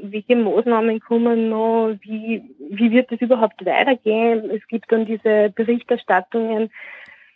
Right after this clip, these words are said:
im Fernsehen, die teilweise auch sehr angstmachend natürlich sind, also so, wenn so Kriegsberichterstattungen fast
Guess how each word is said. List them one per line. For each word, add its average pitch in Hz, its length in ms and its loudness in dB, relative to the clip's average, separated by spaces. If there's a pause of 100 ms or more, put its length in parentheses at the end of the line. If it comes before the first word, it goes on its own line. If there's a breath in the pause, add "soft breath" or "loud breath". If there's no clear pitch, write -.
im 269 180 4
Fernsehen, 226 640 2
die 220 140 0
teilweise 208 520 2
auch 208 80 2
sehr 233 200 4
angstmachend 220 640 2
natürlich 220 480 -2 (100)
sind, 202 320 -2 (300)
also 202 280 -2
so, 208 120 -2
wenn 202 200 -2
so 208 220 -2
Kriegsberichterstattungen - 1800 -2
fast - 260 -2